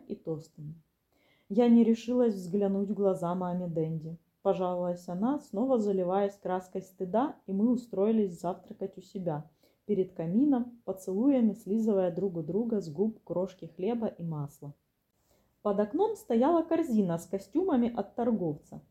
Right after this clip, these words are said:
содержимое которой мы ещё не успели изучить. И вот в ожидании Уолтера Китти начала лениво в ней рыться.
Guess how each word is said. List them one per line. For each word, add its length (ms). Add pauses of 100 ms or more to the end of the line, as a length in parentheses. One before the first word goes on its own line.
содержимое 760
которой 400
мы 200
ещё 240
не 120
успели 480
изучить. 560 (560)
И 80
вот 300
в 120
ожидании 540
Уолтера 560
Китти 380
начала 480
лениво 460
в 100
ней 240
рыться. 480